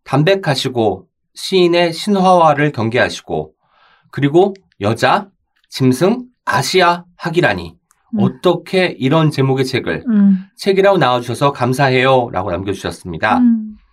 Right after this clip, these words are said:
Speaker 1: 그리고 캐리어 속 와인 한 병이라는 닉네임을 쓰는 트위터 유저분께서 이렇게 남겨주셨습니다. 옹기종기 김혜순 시인, 타인이 애써 포장한 말을 풀어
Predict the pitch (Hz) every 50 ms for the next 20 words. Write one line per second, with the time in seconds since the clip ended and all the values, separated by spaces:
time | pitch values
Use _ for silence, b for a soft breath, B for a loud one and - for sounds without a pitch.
0 | b b b b b b b b - - 117 123 123 127 165 190 233 262 262 -
1 | _ _ _ _ _ _ _ _ _ _ _ _ _ _ _ _ _ _ _ _
2 | _ - - 240 233 240 240 220 208 202 - 202 165 127 117 139 160 170 170 170
3 | 170 156 156 143 135 120 117 101 107 113 117 113 117 117 117 117 113 - - _
4 | - 104 117 127 135 131 131 127 127 120 - 117 113 113 135 180 208 202 - 151
5 | 143 139 - - 135 113 110 107 101 101 95 - - - _ _ 110 110 123 139
6 | 120 117 107 - - 85 80 - 160 160 147 - 107 117 - - 87 92 98 95
7 | - 95 87 - 92 85 80 76 76 76 - _ _ _ _ _ _ _ _ _
8 | _ _ _ _ _ _ _ _ _ _ _ - 131 156 175 185 185 180 165 165
9 | 156 151 - 151 151 160 156 170 160 147 - - 101 90 82 78 73 - _ _
10 | _ _ _ _ _ _ _ _ _ _ _ _ _ _ - - 208 214 220 220
11 | 220 220 202 196 208 120 - - 196 185 190 - 196 196 202 196 190 180 165 143
12 | 127 123 131 131 - - 131 139 135 127 98 92 -